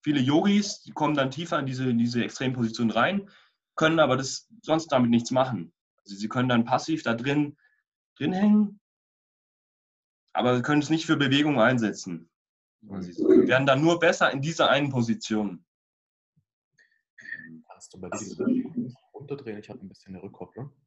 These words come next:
Speaker 1: Die Lautstärke? Okay. Ja. Ja.
Speaker 2: Ähm, <clears throat> was soll ich jetzt gerade sagen? Genau, es gibt ja Menschen, die Hypermobilität haben. Ist es dann tatsächlich, dass da die Muskeln einfach länger sind oder ist es einfach das Nervensystem, was,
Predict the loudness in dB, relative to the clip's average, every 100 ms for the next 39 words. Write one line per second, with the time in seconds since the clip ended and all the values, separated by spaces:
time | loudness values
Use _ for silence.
0 | _ _ _ _ _ _ _ _ -2 -2
1 | 0 -2 0 -4 -8 -10 -10 -12 _ _
2 | -14 -14 -16 _ _ _ -16 -16 -16 _
3 | _ _ _ _ -16 -14 -12 -14 -14 -14
4 | -16 -18 _ _ -18 -10 -8 -10 -14 _
5 | _ -16 -16 -16 -18 -18 -16 -16 -14 -16
6 | _ _ _ _ _ _ -12 -10 -10 -14
7 | -18 -20 _ _ -20 -14 -10 -8 -8 -10
8 | -12 -14 -12 -10 -8 -6 -6 -8 -8 -10
9 | -10 -8 -10 -12 _ _ _ -12 -10 -10
10 | -8 -8 -8 -12 -14 -16 -10 -10 -10 -12
11 | -10 -8 -8 -8 -10 -6 -6 -6 -8 -10
12 | -8 -6 -6 -6 -4 -4 -4 -4 -8 -8
13 | -8 -8 -8 -8 -8 -6 -8 -8 -8 -6
14 | -6 -6 -10 -16